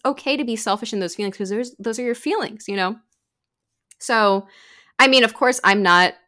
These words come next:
transitioning on that extent, you know? It's not, like, I'm not comparing those two necessarily where it's like, "Oh, well, it's just like," but, like,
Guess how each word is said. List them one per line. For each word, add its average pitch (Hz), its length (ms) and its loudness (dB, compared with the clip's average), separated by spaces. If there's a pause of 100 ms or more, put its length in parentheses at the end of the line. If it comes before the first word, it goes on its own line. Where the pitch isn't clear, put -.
(1120)
transitioning 170 500 -4
on 147 180 -6
that 135 220 0
extent, 262 480 -6
you 285 60 -8
know? 277 140 -2
It's 170 200 -6
not, 170 320 -2
like, 147 200 -6
I'm 180 100 -4
not 175 180 0
comparing 165 520 -10
those 214 320 -6
two - 160 -8
necessarily 233 640 -6
where 175 140 -4
it's - 140 -10
like, - 220 -10
"Oh, 160 280 2
well, 165 200 -6
it's - 200 -8
just - 240 -8
like," 170 140 -8 (340)
but, 220 120 2
like, 202 340 2